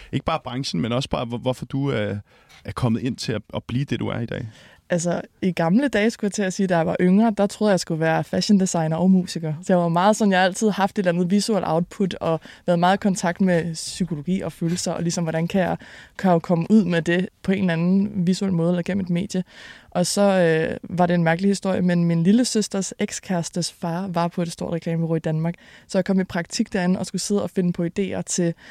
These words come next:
Speaker 2: tror, det var sådan noget hundemad. Og jeg var sådan, okay, jeg kan blive betalt for at lave idéer. Det er jo det vildeste job at have i hele verden. Det var ligesom den vej, jeg gik, og har gået i skole både i Danmark og i London, og boet i udlandet i mange år, og bare været sådan,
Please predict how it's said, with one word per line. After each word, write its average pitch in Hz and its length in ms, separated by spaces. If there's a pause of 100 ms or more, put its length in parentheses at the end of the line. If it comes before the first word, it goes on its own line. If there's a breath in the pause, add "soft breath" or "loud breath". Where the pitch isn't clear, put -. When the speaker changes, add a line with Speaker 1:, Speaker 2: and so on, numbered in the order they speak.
(300 loud breath)
Speaker 2:
tror, - 140
det - 20
var 170 60
sådan 165 100
noget 156 80
hundemad. 190 300 (180)
Og 170 80
jeg 165 120
var 160 100
sådan, - 220
okay, 165 300
jeg 175 120
kan 170 100
blive 165 140
betalt 202 520
for 175 140
at 165 100
lave 156 140
idéer. 156 300 (100)
Det - 20
er 190 80
jo 185 60
det 165 200
vildeste 190 400
job 156 140
at 156 80
have 165 160 (120)
i 175 80
hele 170 200
verden. 151 280 (540 loud breath)
Det 214 100
var 202 140
ligesom 185 280
den 180 160
vej, 185 100
jeg 165 120
gik, 214 240
og 175 140
har 170 100
gået 175 200
i 170 40
skole 185 340
både 180 180
i 170 40
Danmark 185 400
og 170 100
i - 20
London, 180 420
og 165 100
boet 202 220
i - 20
udlandet 190 300
i 180 60
mange 180 260
år, 180 100
og 180 80
bare 170 220
været 175 160
sådan, 170 260